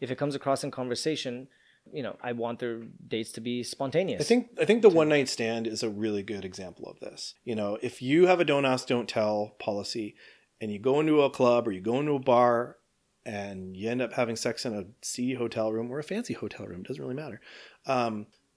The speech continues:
Speaker 2: you know, and then you just keep that information from your partner, that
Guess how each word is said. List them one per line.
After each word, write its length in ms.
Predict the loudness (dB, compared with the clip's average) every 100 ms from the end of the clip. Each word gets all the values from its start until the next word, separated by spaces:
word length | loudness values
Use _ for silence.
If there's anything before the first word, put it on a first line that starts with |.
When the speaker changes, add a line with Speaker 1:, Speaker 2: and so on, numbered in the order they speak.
| _ _ _
Speaker 2:
you 120 | -2 2
know, 260 | 4 4 2
and 140 | 2
then 80 | 2
you 100 | 2
just 200 | 0 0
keep 180 | 2 6
that 160 | 6
information 680 | 6 0 0 0 0 -4 -6 -6
from 320 | 2 2 2
your 140 | -2
partner, 640 | -2 -2 -2 -6 -10 -12 -16 _ _ _ _ _ _ _ -6
that 760 | 2 2 2 -2 -6 -6 -8